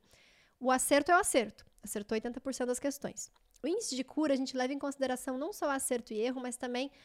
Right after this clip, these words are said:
por qual motivo. Então, se é um erro de conteúdo, o índice de cura cai mais, porque é um erro mais iniciante. Se for, por exemplo, um erro de distração, o índice de cura não é, não,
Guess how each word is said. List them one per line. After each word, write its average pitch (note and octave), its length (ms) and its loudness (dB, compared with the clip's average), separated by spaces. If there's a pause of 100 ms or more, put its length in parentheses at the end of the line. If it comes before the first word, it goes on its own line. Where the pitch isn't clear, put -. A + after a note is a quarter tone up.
(380)
por C#4+ 140 -4
qual C#4 180 4
motivo. A#3 600 0 (220)
Então, A#3 340 -4
se - 140 -4
é B3+ 40 2
um B3 40 2
erro C4+ 160 2
de C4 100 -4
conteúdo, A#3 920 -2 (140)
o A3+ 60 -4
índice A3+ 180 0
de A#3+ 60 2
cura A#3+ 180 0
cai A3 220 -2
mais, B3 300 0
porque G#3+ 220 -8
é - 20 -2
um G#3 80 -2
erro G#3 160 -6
mais G#3+ 200 -4
iniciante. G#3+ 640 0 (460)
Se - 160 -8
for, C#4+ 120 -2
por B3+ 140 -2
exemplo, B3 380 0
um B3 40 0
erro B3+ 140 0
de A#3 80 -8
distração, A#3+ 840 -2 (180)
o G#3 80 -6
índice G3+ 200 -6
de B3 80 -6
cura A#3 420 2 (300)
não A3+ 140 0
é, A#3 100 -2 (200)
não, A3 200 -4